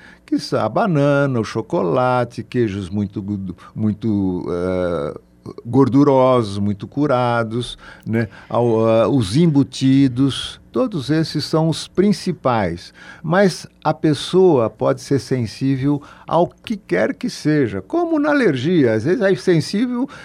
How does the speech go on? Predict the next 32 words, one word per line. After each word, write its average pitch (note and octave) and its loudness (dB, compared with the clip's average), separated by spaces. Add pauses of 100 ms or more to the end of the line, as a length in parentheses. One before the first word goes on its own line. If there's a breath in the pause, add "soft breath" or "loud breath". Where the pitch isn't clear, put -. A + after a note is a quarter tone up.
(200 loud breath)
a E3+ -4
coisas F#3 4
que G3+ 2
nem G3+ 4
se - -2
percebe. B2+ -2 (260 soft breath)
O C3+ -4
enxaquecoso C#3+ -4
é - -2
a - -4
mesma F#3+ -4
coisa, A3 -6
pode D3+ 0
ser F3 2
sensível F3+ 0
a G3 0
alguma F3 -4
pe-, F3+ -2 (180 loud breath)
alguma E3+ -2
coisa F#3 -2
que, F#3 -10 (220)
que, F#3 -4 (440 loud breath)
que D#3 2 (440)
cada, F#3+ 2
cada F3+ 4
um F#3 2 (100)
é D3+ 2
especificamente D#3 -2
sensível C#3+ -4
a D3+ 0
uma D#3 -2
situação D#3+ -4